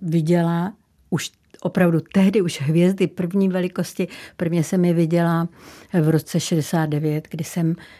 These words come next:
najednou z ničeho nic se ocitla pátá ve Slavíku, ještě s Karlem Černochem jako objevy roku.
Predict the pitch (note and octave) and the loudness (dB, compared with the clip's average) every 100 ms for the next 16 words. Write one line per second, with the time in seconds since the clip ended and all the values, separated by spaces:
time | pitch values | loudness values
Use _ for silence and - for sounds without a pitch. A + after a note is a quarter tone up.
0 | _ - D#3+ D#3+ D#3+ E3+ D#3+ D3+ _ _ | _ -4 -2 0 0 0 0 -4 _ _
1 | _ _ E3 E3 E3 - F#3 E3+ D#3 D#3 | _ _ 2 4 4 2 0 2 2 0
2 | - F#3+ D#3+ F3+ - E3+ E3 - - _ | -2 -8 -6 -6 -4 -4 -4 -12 -20 _
3 | D#3+ D3 - E3 E3+ F#3 - - F3+ E3+ | -2 -2 -2 -2 -2 -6 -18 -6 -2 -2
4 | - D#3+ D#3+ D#3 F#3+ - F#3+ - F#3 G3+ | 0 0 0 0 -2 -2 -6 -2 -2 0
5 | A3+ A3+ F#3 D#3+ F3+ - F#3+ F#3 F#3+ F#3+ | -2 -2 -4 -2 -2 -2 -2 -2 -2 -6
6 | - - - _ _ - G3 G#3 G3+ G3+ | -8 -20 -20 _ _ 0 2 4 2 -2
7 | G3 - - D#3 - _ - | -6 -8 -6 -6 -6 _ -16